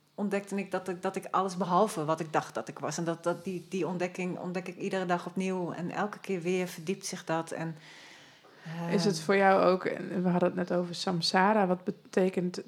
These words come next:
Speaker 2: het wiel van wedergeboorte en dood?
Speaker 1: Mhm.
Speaker 2: Ehm, dit is eigenlijk ook wat er gebeurt volgens mij. Als je dat je ontdekt, oh, en dit is eigenlijk wie ik echt ben. Maar dit is dus wie ik niet ben. Dus daar gaat
Speaker 1: Ja.
Speaker 2: een stukje dood.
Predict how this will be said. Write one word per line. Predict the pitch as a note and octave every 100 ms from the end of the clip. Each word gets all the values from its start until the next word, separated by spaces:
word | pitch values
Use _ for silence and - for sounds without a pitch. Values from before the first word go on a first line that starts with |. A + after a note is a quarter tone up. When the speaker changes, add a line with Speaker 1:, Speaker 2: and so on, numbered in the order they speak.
| F#3
Speaker 2:
het | F#3+ -
wiel | F3+ G3 F#3+
van | - F#3 F3+ G3 _ _
wedergeboorte | F#3 F#3 F#3+ F#3+ E3 E3+ F3 -
en | - E3
dood? | F#3 G#3+ - - -
Speaker 1:
Mhm. | G3 F#3 F#3
Speaker 2:
Ehm, | A3 F3+ F3 F3 E3+ - - _ _ _ - - - _
dit | A3+ G3
is | A3
eigenlijk | G#3+ A3 C4 A#3+
ook | - C4+
wat | A3 G3 A3
er | G#3
gebeurt | G3 F3+ B3+ -
volgens | - F3+ F#3
mij. | F#3 F3
Als | F#3
je | G3
dat | F#3 F#3+
je | - - G3 - -
ontdekt, | G#3 F#3+ A3+ A3
oh, | A#3 G#3+
en |
dit | F#3 C4+
is | C4+ -
eigenlijk | F#3 F#3 G3+
wie | G3
ik | - C4
echt | -
ben. | F3 E3
Maar | G3
dit | A3+ D4
is |
dus | A#3 G3+
wie | F#3
ik | G3
niet | A#3 D#4+ -
ben. | E3+
Dus | F3 F3+
daar | G#3 B3
gaat | G3
Speaker 1:
Ja. | F#3
Speaker 2:
een |
stukje | F#3 - F3+ F#3
dood. | E3 C4 G3 B3